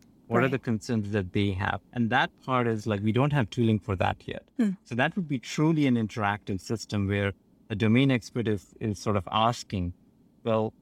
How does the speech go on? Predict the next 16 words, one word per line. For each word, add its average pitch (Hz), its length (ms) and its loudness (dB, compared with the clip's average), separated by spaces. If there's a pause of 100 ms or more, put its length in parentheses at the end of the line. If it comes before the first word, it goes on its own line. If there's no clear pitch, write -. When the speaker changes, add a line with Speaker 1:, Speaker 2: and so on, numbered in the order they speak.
Speaker 1:
in 123 180 0
past, 131 600 -2
for 120 160 -4
this 120 200 -2
particular 113 480 -2
patient 120 580 2
or 98 80 -2
for 104 160 -2
this 107 220 -6
particular, 101 600 -2 (120)
you 107 120 0
know, 98 120 2
turbine, 113 640 0 (420)
this 139 180 0
is 131 160 -4
how 107 500 0